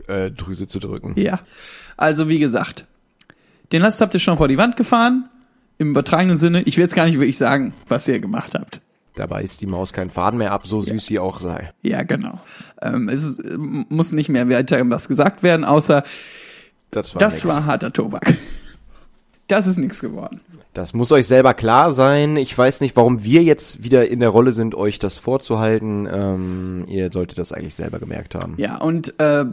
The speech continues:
Speaker 2: da ist auch wieder ganz interessant. Wir erzählen ja so, wie man mit, äh, Süßsein weiterkommt. Und ihr merkt direkt, bei uns kommt ihr damit nicht weit.
Speaker 1: Das zieht bei uns schon lange nicht mehr. Wir haben den, diese Nummer durchschaut. Wir erzählen euch jetzt aber nochmal, wie ihr bei anderen Leuten
Speaker 2: Ja.
Speaker 1: vielleicht noch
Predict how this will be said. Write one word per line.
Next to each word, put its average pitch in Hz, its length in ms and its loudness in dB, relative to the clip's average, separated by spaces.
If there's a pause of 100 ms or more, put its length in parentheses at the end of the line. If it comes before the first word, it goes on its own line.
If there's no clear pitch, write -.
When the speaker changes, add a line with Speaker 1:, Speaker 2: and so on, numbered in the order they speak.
Speaker 2:
da 147 140 4
ist 160 120 0
auch 151 140 0
wieder 139 160 0
ganz 139 200 -2
interessant. 180 600 -2
Wir 143 160 0
erzählen 147 380 0
ja 135 100 2
so, 135 300 2
wie 139 100 0
man 127 240 2
mit, - 400 -2
äh, 170 240 -4 (180)
Süßsein 147 460 -2
weiterkommt. 196 580 0
Und 160 100 -2
ihr 151 60 0
merkt 156 220 0
direkt, 185 180 -6
bei 151 100 0
uns 165 300 -2
kommt - 200 -4
ihr 82 60 -4
damit - 200 -8
nicht - 180 -8
weit. - 280 -8 (340)
Speaker 1:
Das 92 220 -8
zieht - 160 -8
bei 110 80 4
uns 104 180 0
schon 101 140 2
lange 135 240 2
nicht 139 120 0
mehr. 131 200 2
Wir 120 100 2
haben 107 140 0
den, 101 400 -2 (360)
diese 101 200 -2
Nummer 110 220 4
durchschaut. 131 680 2 (540)
Wir 123 320 2
erzählen 131 360 -4
euch 127 160 -8
jetzt - 200 -6
aber 107 120 -4
nochmal, 104 280 -4
wie 104 140 -6
ihr 98 360 -2
bei 92 240 -4
anderen 135 320 0
Leuten 92 400 -2
Speaker 2:
Ja. 147 140 -8
Speaker 1:
vielleicht 127 240 -2
noch 98 160 -12